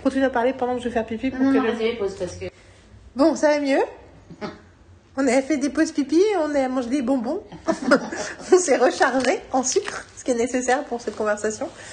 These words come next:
Speaker 1: Euh, du coup, c'est le moment où je vous demande de sortir vos listes. Parce que je pense que c'est important.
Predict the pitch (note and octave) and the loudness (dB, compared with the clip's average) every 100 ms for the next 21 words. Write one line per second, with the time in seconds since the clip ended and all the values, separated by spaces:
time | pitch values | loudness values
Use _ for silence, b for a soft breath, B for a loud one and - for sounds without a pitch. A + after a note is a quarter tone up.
0 | B B B B B3+ B3+ A#3 A3+ A3 A3 | B B B B 4 4 2 -2 -4 -6
1 | G#3+ G3+ G3 - - - - B3 B3+ C4+ | -6 -8 -10 -20 -20 -14 -8 0 0 2
2 | E4+ F4+ G#4+ G#4+ D4+ C#4+ C#4 C4+ C#4 D#4+ | 2 4 4 2 -2 0 2 2 2 0
3 | F4 - B3+ B3 C4 C4 B3 B3 B3 B3 | -2 -2 -2 0 -2 -2 -2 -2 0 0
4 | A#3 A3 - - - - B B B B | 0 -2 -8 -16 -20 -20 B B B B
5 | B B3 B3 - C4 B3+ A#3 - G#3+ A#3+ | B 0 0 0 0 0 -2 -8 -2 -2
6 | A#3 A#3 A#3 A3 A#3+ G#3 G#3+ - G#3+ G#3 | -2 -4 -6 -4 -2 -2 -6 -4 -4 -4